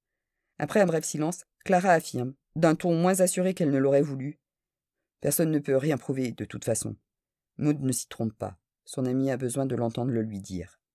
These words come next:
Elle fait mieux. Elle le lui démontre, énumérant les arguments sur le bout de ses doigts. «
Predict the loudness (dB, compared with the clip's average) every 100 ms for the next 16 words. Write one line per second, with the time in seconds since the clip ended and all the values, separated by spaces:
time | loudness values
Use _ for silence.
0 | _ -8 -8 -6 -6 -6 -8 -14 _ -6
1 | -4 -4 -6 -4 -4 -4 -8 -12 _ _
2 | 0 4 4 4 2 2 2 0 -2 -4
3 | -2 -2 -4 -4 -6 -8 -8 -10 -16